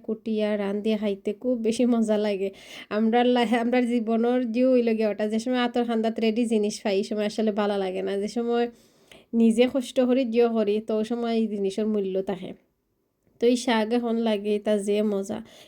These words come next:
এই শাকর নাম আমি বে-, যে শপে গেছিলাম, শপে তারারে জিজ্ঞাসলাম, তো তারা কইছেন লাই শাক, লাই ফাতানি না কেতা।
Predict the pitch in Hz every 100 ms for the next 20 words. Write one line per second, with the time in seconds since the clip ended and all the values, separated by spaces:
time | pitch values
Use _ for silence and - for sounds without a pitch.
0 | - 226 233 208 226 233 202 226 226 -
1 | 214 220 226 226 - 202 208 208 226 233
2 | 254 226 233 254 208 220 214 208 233 233
3 | 226 208 214 208 185 185 202 196 202 208
4 | 202 202 208 208 202 196 190 185 202 240
5 | 226 202 208 214 143 202 202 202 202 202
6 | 208 220 185 185 -